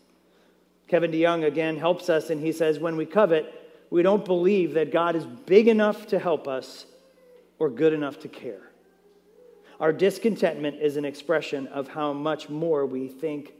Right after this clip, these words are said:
God owes us." Anytime we start using language like that, that's dangerous ground. And, but yet, that's what we say when we covet. When we want something that we don't have, we're saying, "God, you owe me that.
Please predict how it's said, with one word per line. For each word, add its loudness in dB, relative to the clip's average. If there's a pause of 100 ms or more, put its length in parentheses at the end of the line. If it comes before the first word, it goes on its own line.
(140)
God -8 (540)
owes -2 (420)
us." -20 (1200)
Anytime -8
we -10
start -10
using -10
language -12
like -16
that, -16 (720)
that's -20
dangerous -10
ground. -18 (1400)
And, -10
but -8
yet, -12
that's -12
what -10
we -12
say -8
when -10
we -14
covet. -14 (300)
When -6
we -2
want -2
something -12
that -10
we -8
don't -10
have, -8
we're -6
saying, -12
"God, -6
you -8
owe -2
me -6
that. -10